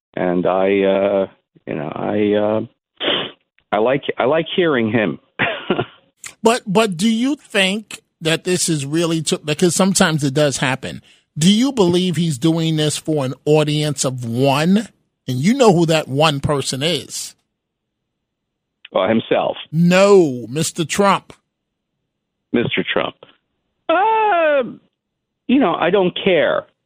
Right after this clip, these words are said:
Speaker 1: I think it's, I think it's, I think it, whether he's doing it for Trump, um, or whether he's doing it for truth, uh, I think it's,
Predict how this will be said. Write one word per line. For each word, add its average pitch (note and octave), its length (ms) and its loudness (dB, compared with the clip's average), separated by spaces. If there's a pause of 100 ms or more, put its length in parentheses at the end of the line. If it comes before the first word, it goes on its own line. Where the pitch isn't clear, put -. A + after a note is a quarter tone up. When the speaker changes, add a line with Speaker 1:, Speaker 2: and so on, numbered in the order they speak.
Speaker 1:
I A2+ 100 0
think B2+ 260 0
it's, A#2 260 0
I A2+ 120 0
think B2+ 200 0
it's, A2+ 140 -2 (280)
I A2 160 2
think A#2 260 0
it, G#2 260 2
whether A2 300 2
he's A2 160 -2
doing A2 300 2
it G2+ 160 0
for G2 100 0
Trump, G#2+ 420 0 (220)
um, F2 720 0
or E2+ 80 0
whether F#2+ 260 2
he's F#2 120 0
doing F#2 200 2
it E2+ 120 -2
for E2+ 100 -2
truth, F#3 300 0 (880)
uh, F#2 40 2 (240)
I G2 240 0
think G2 220 -2
it's, F#2+ 180 0